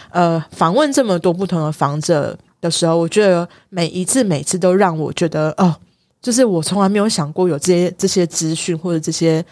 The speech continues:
knowledge，然后让我更确定说，说这些，这些，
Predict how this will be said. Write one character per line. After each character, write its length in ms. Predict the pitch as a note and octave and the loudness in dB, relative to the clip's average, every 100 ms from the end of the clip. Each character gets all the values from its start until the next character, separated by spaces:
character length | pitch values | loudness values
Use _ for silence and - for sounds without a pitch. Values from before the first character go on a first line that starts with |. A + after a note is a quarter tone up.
| _ - | _ -8
knowledge， 580 | E3 D#3 D#3+ C3+ - D#3+ | -2 0 0 -2 -6 -4
然 100 | D#3 | 0
后 100 | F#3 | 2
让 220 | B3 G3 | 2 0
我 100 | D3 | 0
更 200 | F#3+ F3 | 0 0
确 180 | F3+ F3 | -2 -2
定 160 | E3+ | -4
说， 160 | E3 F3 | -4 -4
说 280 | D#3+ D#3+ D#3+ - _ _ | -2 -4 -4 -10 _ _
这 140 | B3 | 2
些， 80 | A#3 | 2
这 140 | A3+ A#3 | 2 0
些， 440 | A3+ G3+ G3+ F#3 | 2 2 2 -2